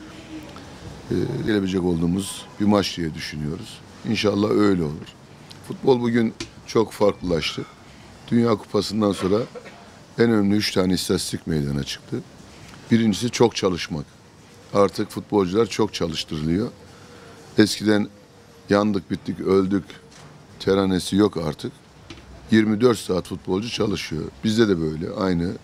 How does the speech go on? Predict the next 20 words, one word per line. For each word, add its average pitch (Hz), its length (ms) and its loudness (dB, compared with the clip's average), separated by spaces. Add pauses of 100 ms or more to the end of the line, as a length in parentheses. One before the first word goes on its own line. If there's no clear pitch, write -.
(840)
Bilmiyorum 82 420 2
takip 90 360 0
ediyor 87 260 2
musunuz 87 400 -6
ama 82 180 -4 (560)
sabah 95 360 2
oyuncu 90 460 0
kulübe 90 360 2
girer, 95 380 2 (1040)
geçiş 110 360 4
futbolu. 80 480 -2 (1700)
Artık 104 320 2
birinci, 107 280 2
ikinci, 101 380 0
üçüncü 101 540 -2
bölgeleri 95 600 2
çok 98 220 0
çabuk 95 300 -2
kullanıyor 73 520 -4
oyuncular. 80 500 -4